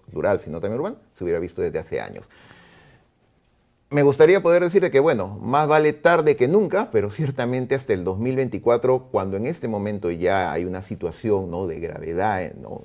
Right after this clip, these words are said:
que, que además se viene arrastrando de años anteriores, en donde los ingresos de las familias se están licuando, es bastante claro que cuando salgan las cifras de pobreza, ¿no? del, del dos mil veintitrés, ¿no? Vamos a ver de que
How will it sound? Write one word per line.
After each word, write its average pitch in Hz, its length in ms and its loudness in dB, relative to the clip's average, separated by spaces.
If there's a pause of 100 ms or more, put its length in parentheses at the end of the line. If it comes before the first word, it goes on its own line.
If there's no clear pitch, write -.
que, 62 220 -10
que - 100 -10
además 76 240 -10
se 92 140 -10
viene 92 160 -8
arrastrando 90 420 -8
de 85 100 0
años 98 260 -8
anteriores, 87 680 -6
en 87 100 -10
donde 73 380 -10 (160)
los 69 360 -10
ingresos 113 460 -4
de 90 80 -8
las 82 100 -10
familias 92 300 -10
se - 60 -18
están 87 240 -14
licuando, 87 360 -8
es - 260 -10 (420)
bastante 147 480 -4
claro 139 260 2
que 113 80 -8
cuando 101 220 -4
salgan 127 260 -4
las 113 140 -8
cifras 123 260 -6
de 98 80 -6
pobreza, 107 580 -4
¿no? - 240 -8
del, - 680 -10 (160)
del - 180 -12
dos 82 140 -12
mil 107 140 -6
veintitrés, 113 480 -6
¿no? 110 240 -6 (460)
Vamos 120 320 -2
a 90 40 -2
ver 98 140 0
de 107 100 -2
que - 260 -8